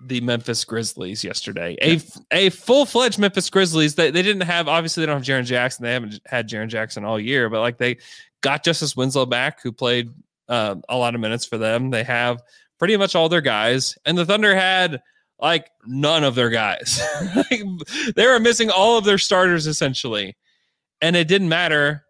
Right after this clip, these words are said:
Speaker 1: because Shai was able to create stuff for everybody anyways. Uh, we'll touch more on this game altogether, but, but the truth is that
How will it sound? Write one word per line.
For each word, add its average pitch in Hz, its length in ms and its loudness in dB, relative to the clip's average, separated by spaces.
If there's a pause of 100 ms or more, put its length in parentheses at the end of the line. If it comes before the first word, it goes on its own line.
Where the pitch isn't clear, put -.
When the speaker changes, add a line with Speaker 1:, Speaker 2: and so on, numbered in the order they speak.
Speaker 1:
because 143 380 -2
Shai 165 580 0
was 131 280 -6
able 139 240 -4
to 127 120 -12
create 127 480 -6
stuff 110 380 -8 (120)
for 117 200 -8
everybody 113 500 -8
anyways. 95 640 -14 (460)
Uh, 101 220 -8
we'll 131 120 -8
touch - 260 -4
more 131 160 -2
on 117 140 -4
this 110 140 -10
game 104 380 -8
altogether, 95 600 -8
but, 92 260 -10 (480)
but 143 140 -6
the 135 100 -4
truth 151 320 -2
is 123 220 0
that 117 320 -2